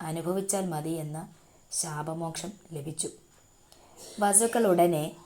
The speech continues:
ഗംഗാദേവിയെ ചെന്നു കണ്ട് തങ്ങളുടെ അമ്മയായി ഭൂമിയിൽ അവതരിക്കണമെന്ന് അപേക്ഷിച്ചു. അവരുടെ അപേക്ഷ പ്രകാരം ഗംഗാദേവി ശന്തനു മഹാരാജാവിൻ്റെ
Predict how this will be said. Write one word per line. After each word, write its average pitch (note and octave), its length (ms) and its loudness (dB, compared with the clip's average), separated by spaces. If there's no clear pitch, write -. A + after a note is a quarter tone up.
ഗംഗാദേവിയെ F#3+ 840 4
ചെന്നു D#3+ 300 0
കണ്ട് C#3+ 360 -6
തങ്ങളുടെ G#3+ 500 2
അമ്മയായി F3+ 840 0
ഭൂമിയിൽ F#3 440 2
അവതരിക്കണമെന്ന് E3 960 0
അപേക്ഷിച്ചു. D3+ 640 -6
അവരുടെ D#3+ 420 6
അപേക്ഷ D3+ 420 2
പ്രകാരം C#3+ 640 0
ഗംഗാദേവി D3+ 840 0
ശന്തനു E3+ 540 0
മഹാരാജാവിൻ്റെ D3 1040 -4